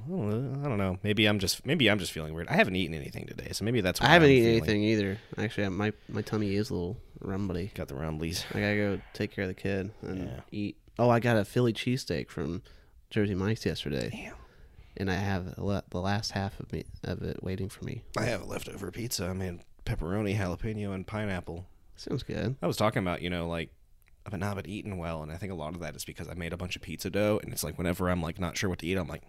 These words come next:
Speaker 1: "Just make another pizza."
Speaker 2: Mm.
Speaker 1: <laughs> And it's just like, I've been eating so much pizza, it's like, ugh.
Speaker 2: You should do, like, a food review,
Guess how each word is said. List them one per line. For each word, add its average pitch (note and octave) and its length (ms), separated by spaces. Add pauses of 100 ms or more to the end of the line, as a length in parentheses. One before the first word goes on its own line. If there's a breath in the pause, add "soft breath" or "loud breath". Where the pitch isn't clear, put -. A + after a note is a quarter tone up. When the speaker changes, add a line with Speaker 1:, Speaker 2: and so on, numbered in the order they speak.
Speaker 1:
"Just - 140
make - 100
another G#2+ 160
pizza." C#3 340
Speaker 2:
Mm. A#2 320
Speaker 1:
<laughs> C3+ 40
And B2 100
it's A#2 100
just - 160
like, G#2+ 100
I've A2 60
been G#2+ 80
eating G2 160
so A#2+ 120
much A2 200
pizza, A2 400
it's - 180
like, E2 160 (920 loud breath)
ugh. G2 100
Speaker 2:
You E2 160 (160)
should - 140
do, A#3 80
like, C4+ 160
a C3+ 60
food D3+ 320
review, F2+ 500